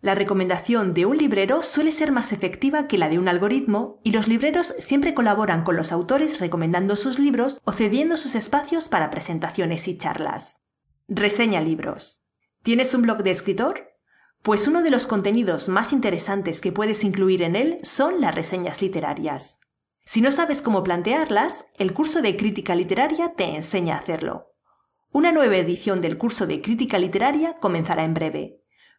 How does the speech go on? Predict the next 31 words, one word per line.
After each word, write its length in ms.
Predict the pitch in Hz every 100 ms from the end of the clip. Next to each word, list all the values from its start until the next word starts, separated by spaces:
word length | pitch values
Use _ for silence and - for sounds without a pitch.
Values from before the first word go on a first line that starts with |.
| _
Puedes 300 | 285 311 -
unirte 360 | 311 320 -
a 60 | 151
la 60 | 147
lista 280 | 185 -
de 60 | 190
espera 360 | 190 - 240 -
sin 160 | 196
compromiso 680 | 202 262 311 285 254 285 294 -
y 100 | -
te 100 | -
daremos 400 | 185 185 254 320
notificación 640 | 269 240 185 190 165 220 226
preferente 560 | 220 190 196 269 285 302
cuando 240 | 160 143
se 160 | - 170
abra 160 | 180
el 80 | 170
plazo 260 | 175 165 180
de 100 | 175
inscripción. 760 | 165 - 175 - 151 139 - _ _ _ _ _ _ _ -
En 120 | 208
el 160 | 208 202
curso 460 | 320 - 349 359 359
no 160 | 202
solo 220 | 233 330
aprenderás 480 | 285 208 190 196 240
a 140 | 240 165
hacer 260 | 165 190
buenas 280 | 185 175 160
reseñas, 580 | 170 269 277 160 147